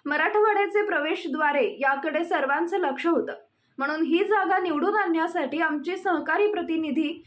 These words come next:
पदाधिकारी असतील, यांनी प्रचंड मेहनत घेतली.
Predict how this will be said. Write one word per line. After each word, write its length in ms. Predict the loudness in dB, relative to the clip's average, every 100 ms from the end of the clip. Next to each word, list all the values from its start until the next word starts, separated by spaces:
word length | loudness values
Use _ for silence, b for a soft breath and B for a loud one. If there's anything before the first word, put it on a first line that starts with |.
| B -6
पदाधिकारी 680 | -2 0 0 0 0 0 -2
असतील, 380 | -4 -4 -2 0
यांनी 220 | 0 -2
प्रचंड 480 | -2 -2 0 2 2
मेहनत 500 | 2 0 -2 -2 0
घेतली. 440 | 0 0 -8 -12